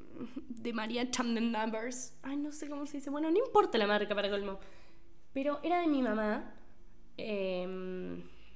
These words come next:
que después me la pasó a mí. Me la regaló. O sea, ¿vieron cuando, no sé, si su mamá le dice, "Bueno, quédate con esta ropa"? Y vos tipo, "Ay, gracias". Eh, literal, de chiquita, yo usaba esta remera de camisón.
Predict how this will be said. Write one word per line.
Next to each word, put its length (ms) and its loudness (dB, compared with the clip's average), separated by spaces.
que 100 2
después 220 2
me 120 8
la 160 6
pasó 300 4
a 60 6
mí. 240 2
Me 140 2
la 160 4
regaló. 460 4
O 80 4
sea, 180 0
¿vieron 200 4
cuando, 360 2
no 460 -4
sé, 140 -2
si 60 -6
su 60 -2
mamá 240 2
le 80 2
dice, 140 -2
"Bueno, 320 0
quédate 220 -4
con 140 -4
esta 160 -6
ropa"? 420 -6
Y 140 -6
vos 160 -6
tipo, 320 -6
"Ay, 200 -4
gracias". 340 -6
Eh, 440 0
literal, 500 0
de 140 4
chiquita, 480 -4
yo 140 -4
usaba 200 -2
esta 160 -2
remera 520 -2
de 80 -6
camisón. 460 -6